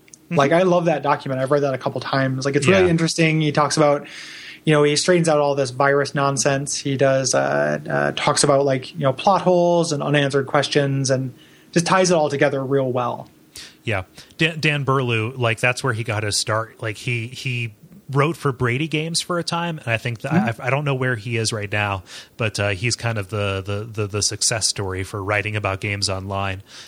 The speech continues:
Speaker 1: uh, turning into
Speaker 2: Mm-hmm.
Speaker 1: a career. So he
Speaker 2: Mm-hmm.
Speaker 1: is, uh, very successful as regards
Speaker 2: Yeah.
Speaker 1: that.
Speaker 2: Yep, as, as well he should be. So that's a, it's a really in-depth, really, uh,
Speaker 1: Yeah.
Speaker 2: great document. Um, so check that out if you wanna know more about the plot stuff that we missed.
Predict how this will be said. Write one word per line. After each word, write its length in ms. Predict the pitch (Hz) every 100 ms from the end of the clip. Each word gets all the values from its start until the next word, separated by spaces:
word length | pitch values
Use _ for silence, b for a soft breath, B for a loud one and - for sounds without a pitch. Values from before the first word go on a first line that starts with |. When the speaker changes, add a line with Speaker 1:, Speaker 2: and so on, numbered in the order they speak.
| B
Speaker 1:
uh, 340 | 110 98 95 101 117
turning 260 | - 113 98
into 240 | 95 95
Speaker 2:
Mm-hmm. 80 | 120
Speaker 1:
a 20 |
career. 540 | - 104 98 98 90 90 _
So 240 | - 104
he 240 | 90 101 98
Speaker 2:
Mm-hmm. 120 | 92
Speaker 1:
is, 140 | 90 95
uh, 160 | 90
very 220 | 90 92
successful 640 | 90 107 - 90 - 90 -
as 320 | 113 101 -
regards 380 | 107 101 95 -
Speaker 2:
Yeah. 60 | 101
Speaker 1:
that. 140 | 95 - _ b b b _
Speaker 2:
Yep, 200 | 208 -
as, 180 | 165 160
as 220 | 160 139
well 140 | 139
he 100 | 131
should 220 | 127 143 131
be. 100 | 131
So 140 | 175
that's 100 | 175
a, 60 | 175
it's 80 | 156
a 60 |
really 320 | 151 156 147
in-depth, 460 | 143 135 131 131 -
really, 340 | 135 131 135 135
uh, 300 | - 139 - -
Speaker 1:
Yeah. 160 | 104 90 -
Speaker 2:
great 200 | - 139
document. 500 | 139 131 - 147 151 B B B B -
Um, 180 | 131 131
so 120 | 175
check 160 | 240 226
that 140 | 196
out 160 | 170 151
if 80 |
you 60 | 151
wanna 160 | 143 139
know 120 | 139
more 220 | 139 143
about 180 | 139 135
the 80 | 127
plot 240 | - 143
stuff 220 | - 131
that 80 | 147
we 160 | 139 131
missed. 460 | 127 123 - -